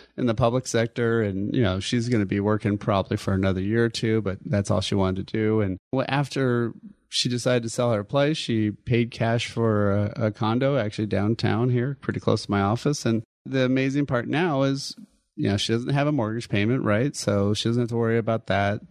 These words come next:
She lives near a bunch of stuff that she can just walk to and enjoy. You know, she didn't move that far from, you know, where she was living before, but that by doing that sale,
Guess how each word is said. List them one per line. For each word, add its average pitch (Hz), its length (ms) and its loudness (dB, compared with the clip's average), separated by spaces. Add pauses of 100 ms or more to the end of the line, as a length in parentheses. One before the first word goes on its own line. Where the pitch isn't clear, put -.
(100)
She 98 400 0
lives 110 560 0
near 117 360 0
a 117 60 -2
bunch 107 280 -4
of - 80 -6
stuff 110 300 2
that 101 120 0
she - 140 -2
can 101 100 2
just 92 140 -2
walk 98 340 0
to 98 320 0
and 98 340 0
enjoy. 104 520 2 (260)
You 135 180 0
know, 131 280 0
she - 180 -6
didn't 120 380 0
move 131 220 2
that 110 200 -4
far 113 300 0
from, 107 560 -2 (100)
you 127 140 4
know, 87 100 0
where 110 220 0
she - 120 -2
was 110 140 -2
living 107 240 2
before, 131 400 0
but - 260 -6
that 110 260 0 (300)
by 120 200 0
doing 135 380 0
that 104 220 -6
sale, 110 540 0